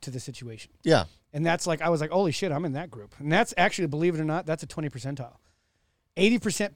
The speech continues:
Speaker 1: people in the forty to forty-five corridor will go through some sort of midlife crisis break. Men and women. Doesn't
Speaker 2: Well,
Speaker 1: matter.
Speaker 2: the biggest thing you can learn at this age is don't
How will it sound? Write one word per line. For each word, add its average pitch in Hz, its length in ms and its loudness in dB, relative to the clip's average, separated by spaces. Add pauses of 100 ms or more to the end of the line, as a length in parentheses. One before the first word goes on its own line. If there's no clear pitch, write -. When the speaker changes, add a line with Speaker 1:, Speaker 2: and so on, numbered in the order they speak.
Speaker 1:
people 165 420 -2
in 156 180 0
the 143 160 0
forty 165 280 -2
to 156 80 -6
forty-five 156 440 -4
corridor 170 480 -4
will 131 140 -6
go 143 140 -2
through 139 180 -6
some 156 360 -4
sort 147 320 -6
of 120 300 -8
midlife 131 460 -8
crisis 120 320 -12
break. - 360 -20 (480)
Men 165 240 2
and 160 180 4
women. 131 200 -8 (120)
Doesn't 165 160 2
Speaker 2:
Well, 190 80 4
Speaker 1:
matter. 139 300 -4
Speaker 2:
the 160 140 -2
biggest 175 280 2
thing 175 100 0
you 170 60 -6
can 123 160 -2
learn 127 160 2
at 120 120 2
this 123 180 -4
age 127 220 2
is 98 180 -6 (420)
don't 135 360 4